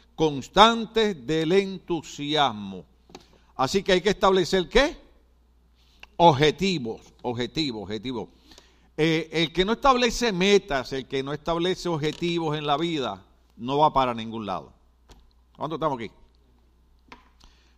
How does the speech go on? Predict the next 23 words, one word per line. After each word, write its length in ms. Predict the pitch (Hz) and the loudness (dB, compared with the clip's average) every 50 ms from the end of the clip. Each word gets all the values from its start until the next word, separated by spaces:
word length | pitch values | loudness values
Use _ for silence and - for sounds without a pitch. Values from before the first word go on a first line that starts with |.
| _ | _
Yo 140 | - 127 135 | -6 -6 -2
siempre 320 | 147 170 175 160 175 165 156 | -2 -2 -2 -2 -4 -2 -2
que 80 | 165 | -2
las 200 | 156 156 - - | 0 0 -2 -2
hijas 240 | 160 160 160 156 147 | -2 -2 -2 -2 -2
mías 400 | 147 151 160 160 160 160 147 117 | -4 -6 -8 -6 -4 -4 -4 -4
se 120 | 143 143 | -4 -6
le 80 | 139 139 | -4 -4
acerca 380 | 123 - 131 143 147 131 - 151 | -6 -4 -6 -8 -8 -6 -6 -6
algún 280 | 143 131 143 143 131 | -6 -6 -8 -10 -8
pirata, 720 | - 147 143 147 170 170 170 - - 123 123 113 82 - _ _ _ _ - | -6 -4 0 4 4 4 4 2 -2 -4 -4 -4 -6 -10 _ _ _ _ -16
yo, 600 | 104 113 123 127 135 139 139 139 135 131 123 - _ _ _ _ _ _ _ _ - | -10 -8 -6 -4 -4 -4 -4 -4 -6 -6 -8 -12 _ _ _ _ _ _ _ _ -10
la 220 | 107 113 123 - | -6 -4 -4 -4
pregunta 520 | - 117 120 135 156 175 190 156 - 190 175 | -4 -6 -4 -4 -4 -6 -6 -4 -4 -4 -4
mía 460 | 165 170 180 180 180 175 170 170 180 | -2 -4 -6 -4 -2 -2 0 0 0
es, 220 | 190 190 190 180 - - - _ _ _ - - _ _ _ _ _ _ _ _ _ _ _ _ _ _ _ - | -2 -4 -6 -8 -14 -20 -20 _ _ _ -20 -20 _ _ _ _ _ _ _ _ _ _ _ _ _ _ _ 4
¿qué 160 | 185 202 214 | 4 4 4
planes 460 | - 214 220 226 233 226 214 170 - | 6 4 4 4 4 4 2 -2 -2
tú 140 | - 190 180 | -2 -4 -2
tienes 340 | 180 180 180 185 180 165 160 | -2 -4 -4 -4 -4 -4 -4
en 160 | 160 151 127 | -6 -6 -6
tu 180 | - 139 120 120 | -6 -6 -6 -4
vida? 320 | 131 117 95 80 - | -4 -6 -8 -10 -14